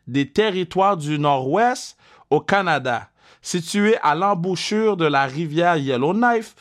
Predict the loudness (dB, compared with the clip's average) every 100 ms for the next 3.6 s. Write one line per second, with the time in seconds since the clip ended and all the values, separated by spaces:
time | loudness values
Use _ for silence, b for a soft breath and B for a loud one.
0 | B B -12 0 2 2 2 2 2 0
1 | 0 0 0 0 -4 0 0 0 0 2
2 | 4 2 -2 -8 -8 -2 0 2 2 2
3 | -2 -12 -4 0 0